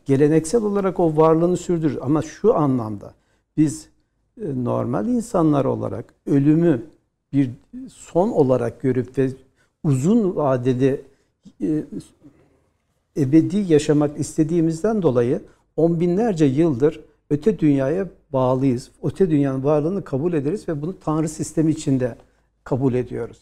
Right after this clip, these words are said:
Yani Tanrı varsa ruhum vardır ve ruh o zaman ebedi olabilir.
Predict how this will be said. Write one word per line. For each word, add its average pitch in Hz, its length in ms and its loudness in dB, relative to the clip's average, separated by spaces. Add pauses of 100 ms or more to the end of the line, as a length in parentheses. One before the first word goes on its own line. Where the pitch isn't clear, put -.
Yani 120 220 -6
Tanrı 143 340 -2
varsa 165 280 0 (440)
ruhum 135 520 2
vardır 123 400 -2
ve 151 120 4
ruh 143 240 2 (180)
o 156 80 0
zaman 147 320 4
ebedi 127 440 0
olabilir. 113 520 -8